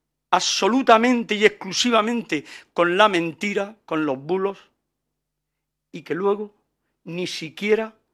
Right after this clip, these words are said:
se den cuenta que hay un partido socialista de la región de Murcia que ha optado por apoyar al gobierno regional a sacar a esta región donde ellos, ellos solos la han metido.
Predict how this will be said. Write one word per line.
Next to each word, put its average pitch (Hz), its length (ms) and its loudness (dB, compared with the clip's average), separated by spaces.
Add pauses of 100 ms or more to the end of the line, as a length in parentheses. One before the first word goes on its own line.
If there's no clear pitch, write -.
(140)
se - 240 -8
den 175 240 -2
cuenta 175 580 -4 (240)
que 185 100 -6
hay 202 60 -6
un 214 200 -6
partido 180 480 0
socialista 156 800 -6 (720)
de 156 120 2
la 151 120 4
región 185 340 -4
de 165 80 -4
Murcia 180 460 -8 (420)
que 180 140 0
ha 190 60 8
optado 208 500 2 (280)
por 165 160 2
apoyar 160 640 4 (160)
al 151 160 0
gobierno 151 640 -2
regional 180 680 -2 (240)
a 139 80 -8
sacar - 600 0
a 160 120 -4
esta 185 200 -8
región 202 360 -8 (220)
donde 175 580 -2
ellos, 254 540 0 (160)
ellos 190 400 -4
solos 196 400 -2 (340)
la 151 200 0
han 170 160 0
metido. 135 520 -6